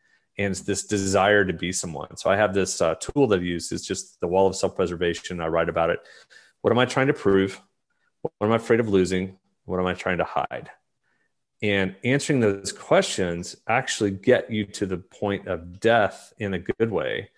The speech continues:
because humility starts to rise up.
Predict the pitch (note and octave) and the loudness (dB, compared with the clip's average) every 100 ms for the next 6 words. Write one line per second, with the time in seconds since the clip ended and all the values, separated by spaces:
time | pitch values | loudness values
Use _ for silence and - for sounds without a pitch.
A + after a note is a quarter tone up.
0 | _ _ _ G#2+ G2+ G2+ G#2+ G#2 G2+ G2+ | _ _ _ -2 2 0 0 -4 -2 4
1 | A#2+ E3 G#2+ F#2 - - C#2+ - F2 A1+ | 6 6 4 0 -4 -8 -8 -6 -6 -6
2 | - - - - | -8 -12 -12 -12